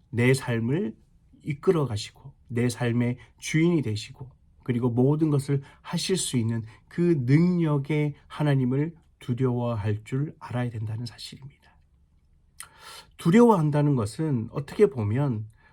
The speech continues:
어, 내가 부족한 것을 알기 때문에, 그 부족함 때문에 그 염려스러움이 더더욱, 어,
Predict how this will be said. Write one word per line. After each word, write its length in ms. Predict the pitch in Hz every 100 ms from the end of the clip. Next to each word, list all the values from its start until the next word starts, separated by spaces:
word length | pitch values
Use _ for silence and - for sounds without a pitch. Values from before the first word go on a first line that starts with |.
| _
어, 640 | 120 117 117 117 117 113 110
내가 400 | 117 143 170 170
부족한 760 | - 185 233 226 - 202 185 175
것을 300 | 160 147 165
알기 460 | - 127 147 214 -
때문에, 560 | 160 127 120 143 113 107 -
그 180 | - 151
부족함 520 | - 202 226 202 185
때문에 420 | 139 120 117 127
그 220 | 107 135
염려스러움이 960 | 110 104 120 127 120 135 120 110 127 165 - -
더더욱, 560 | - 117 110 117 127 - _ _ -
어, 340 | 110 107 107